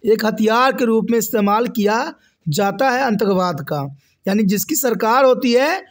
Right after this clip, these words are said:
उस सरकार को गिराने के लिए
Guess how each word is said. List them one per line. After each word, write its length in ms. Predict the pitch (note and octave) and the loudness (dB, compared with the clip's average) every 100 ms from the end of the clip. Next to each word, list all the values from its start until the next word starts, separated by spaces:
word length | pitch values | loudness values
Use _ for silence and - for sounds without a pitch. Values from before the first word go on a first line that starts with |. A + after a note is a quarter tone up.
| _ _ - | _ _ -4
उस 220 | B3 D4+ | -2 0
सरकार 480 | C#4 B3 B3 B3+ C#4 | -2 0 2 2 2
को 140 | D4 B3 | 2 0
गिराने 440 | A#3 A3+ A3+ C#4+ | 0 0 0 0
के 180 | C4+ D4 | 0 0
लिए 520 | D4 D4+ C4 E3 D3 | 0 2 2 0 -6